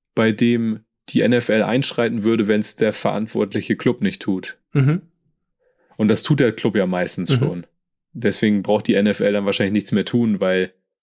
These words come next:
Speaker 1: der Spieler dann sowieso keine, keine Chance mehr hat. Es gibt natürlich auch Fälle, wo ich auch sag, du, das geht ja jetzt ja nicht nur unter,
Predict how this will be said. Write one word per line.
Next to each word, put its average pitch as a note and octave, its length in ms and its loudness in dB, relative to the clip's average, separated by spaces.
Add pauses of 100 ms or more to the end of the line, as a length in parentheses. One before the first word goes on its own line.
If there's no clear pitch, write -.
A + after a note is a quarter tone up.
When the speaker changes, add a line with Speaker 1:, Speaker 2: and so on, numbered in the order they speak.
(100)
Speaker 1:
der G2+ 80 2
Spieler A2+ 280 2
dann G2+ 160 2
sowieso G2+ 360 2
keine, F#2+ 480 -2 (240)
keine G2+ 220 0
Chance G#2 340 -2
mehr G2+ 80 0
hat. F#2+ 80 0
Es G#2 80 -2
gibt E3+ 160 0
natürlich C#3 240 2
auch A#2+ 100 0
Fälle, C#3+ 340 2
wo B2 60 0
ich A#2+ 120 0
auch B2 100 0
sag, A#2+ 400 -2 (580)
du, - 100 -4
das A2+ 240 -2
geht A#2 140 0
ja A#2+ 60 4
jetzt A2 120 0
ja A2 80 2
nicht G#2+ 140 0
nur A2+ 160 2
unter, F#2+ 380 -2